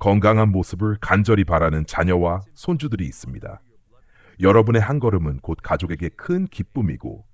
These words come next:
안도감입니다. 상상해보세요. 손주의 손을 잡고 공원을 거니는 순간, 직접 준비한 저녁을 가족과 나누는 시간, 아침 햇살 속을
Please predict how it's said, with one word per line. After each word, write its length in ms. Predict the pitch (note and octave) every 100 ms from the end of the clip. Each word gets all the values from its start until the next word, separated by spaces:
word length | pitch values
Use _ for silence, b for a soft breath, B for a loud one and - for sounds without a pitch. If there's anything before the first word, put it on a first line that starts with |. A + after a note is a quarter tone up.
| _ _
안도감입니다. 880 | - G2+ G2+ G#2 D2+ B1+ A#1 - - _ _ _ _ _ b b b
상상해보세요. 1000 | - F#3 E3+ D#3 A2 E2 - E2 C#2 - - _ _ b b
손주의 440 | - F3+ F#3 E3 D#3
손을 260 | - D#3
잡고 360 | D3 G2 - B2+
공원을 420 | - G2+ G2+ A2+
거니는 320 | A2 F2 E2+
순간, 520 | F2 - F2+ G2 A2+ A#2 b b -
직접 360 | - A2 A2+
준비한 480 | - G2 F2+ G2 G2
저녁을 400 | - D#2+ D#2+ E2
가족과 440 | - - G#2 - D2+
나누는 320 | D2+ E2 D#2
시간, 420 | - - C#2 F#2 - _ B B -
아침 360 | G2 - G2
햇살 280 | G2 D3 C#3
속을 280 | A#2 B2 G2